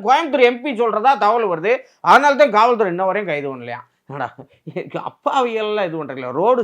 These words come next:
சரியில்லை அந்த அப்படின்னு எவனாவது போட்டா அவனை கைது, அஹ், தண்ணி வரலன்னு சொன்னா அவன் கைது, அஹ், சாப்பாடு சரியில்லை வந்து அம்மா உணவகத்துலன்னு சொன்னா அவன் கைது. எல்லாத்தையும் கைது பண்ற முதலமைச்சரை பத்தி மு க ஸ்டாலின் புள்ளி வைக்கலைன்னா,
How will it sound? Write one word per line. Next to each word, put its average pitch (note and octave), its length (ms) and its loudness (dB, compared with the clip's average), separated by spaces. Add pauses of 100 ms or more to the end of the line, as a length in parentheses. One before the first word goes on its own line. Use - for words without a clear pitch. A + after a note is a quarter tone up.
சரியில்லை C#3+ 460 -2 (460)
அந்த D#3+ 180 2
அப்படின்னு D3+ 280 -2
எவனாவது E3+ 300 -2
போட்டா E3+ 300 -2
அவனை D#3+ 160 -4 (100)
கைது, D#3 240 -2 (300)
அஹ், D#3+ 180 4 (120)
தண்ணி A#3+ 280 2
வரலன்னு F3+ 300 2
சொன்னா G3+ 240 2
அவன் F3+ 260 -2
கைது, D#3+ 240 0 (260)
அஹ், F3 180 6
சாப்பாடு A#3+ 460 4
சரியில்லை F3+ 440 2
வந்து F#3 180 0
அம்மா G3 240 2
உணவகத்துலன்னு F3+ 400 -2
சொன்னா G#3 200 4
அவன் G#3+ 240 2
கைது. E3+ 240 0 (340)
எல்லாத்தையும் F4+ 500 4
கைது C#4+ 220 6
பண்ற C4+ 260 4
முதலமைச்சரை D4+ 600 2
பத்தி D4 140 2 (100)
மு D4+ 80 4 (100)
க D#4+ 160 4
ஸ்டாலின் D4 480 2
புள்ளி D#4 300 0
வைக்கலைன்னா, D#4+ 460 4